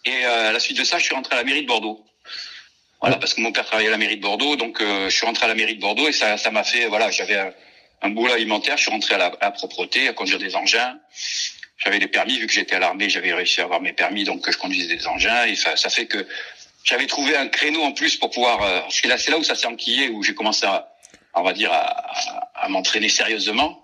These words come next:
Speaker 1: parce que bon, le cadre technique, il a, il avait quand même, euh, réussi, euh, avant que je rentre à la mairie de Bordeaux, ils avaient réussi à me faire, euh, faire des, des contrats, euh, aidés, euh,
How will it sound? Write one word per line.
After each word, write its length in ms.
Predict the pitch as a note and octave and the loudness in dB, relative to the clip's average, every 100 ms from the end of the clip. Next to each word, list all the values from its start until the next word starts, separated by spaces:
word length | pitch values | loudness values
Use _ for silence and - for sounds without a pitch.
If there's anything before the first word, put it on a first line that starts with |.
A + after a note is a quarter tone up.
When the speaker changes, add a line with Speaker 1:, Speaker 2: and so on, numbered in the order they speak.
| _ | _
Speaker 1:
parce 160 | - - | -2 -2
que 100 | - | -2
bon, 140 | G2+ | -4
le 100 | F#2 | -2
cadre 220 | - F#2+ | -2 -2
technique, 400 | - G#2 A#2+ - | -4 -4 -4 -2
il 140 | F#2 F2 | -2 0
a, 200 | D#2+ - - - - - - _ - _ _ - | 0 -2 -2 -2 -2 -6 -14 _ -20 _ _ -2
il 120 | G#2+ | 0
avait 180 | G#2 G#2 | 2 2
quand 120 | A2 | 2
même, 160 | A2+ G#2 | 2 0
euh, 200 | G2+ F#2 | 0 0
réussi, 500 | A2 G#2+ - A2+ G#2+ | 0 2 0 0 2
euh, 140 | G2 | 2
avant 180 | A2+ B2+ | 0 0
que 100 | B2 | 0
je 60 | |
rentre 220 | A#2+ A#2 A2+ | 0 0 0
à 40 | |
la 80 | G#2+ | 0
mairie 200 | A2+ A2+ | 0 0
de 40 | |
Bordeaux, 200 | G#2+ G2+ | 0 0
ils 100 | A2 | 0
avaient 200 | F#2 G2 | 2 2
réussi 300 | G2 G#2 - | 0 -2 -2
à 60 | G2+ | -2
me 100 | G2+ | -2
faire, 300 | - A2 G2+ | -2 0 0
euh, 120 | F#2+ | -2
faire 200 | - G2 | -2 -2
des, 180 | G2 G2 | 0 -2
des 120 | F2+ | -4
contrats, 580 | - A2 - G#2+ G#2 F#2+ | -4 -4 2 4 6 4
euh, 160 | F2 D#2+ | 2 2
aidés, 400 | G#2 F#2+ A2+ | 2 2 2
euh, 100 | - | 0